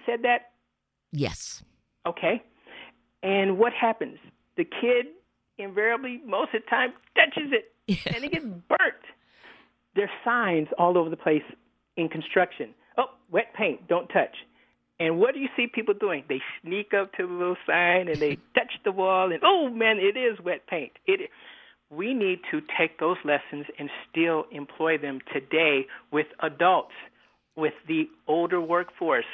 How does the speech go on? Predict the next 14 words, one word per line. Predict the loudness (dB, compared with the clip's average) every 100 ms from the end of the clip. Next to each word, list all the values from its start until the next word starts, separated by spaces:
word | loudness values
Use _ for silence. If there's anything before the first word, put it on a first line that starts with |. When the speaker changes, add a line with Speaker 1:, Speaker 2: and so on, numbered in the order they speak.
| -6
Speaker 1:
with | -6 -4
the | -4
leaders, | 0 0 0 -4 -8 -18 -18 -14
because | -12 -4 2 2 2 -4 -16
leaders | -2 -2 0 -2 -4 -6
need | -10 -6
to | -6 -6 0
have | 2 2 0
that | -4 -4 -8
conversation | -6 -4 0 0 -2 -8 2
or | 4 4 0 -6 _ _ _ _ _ -10
be | -10 -8 -4
told | 0 0 2
that | 0 0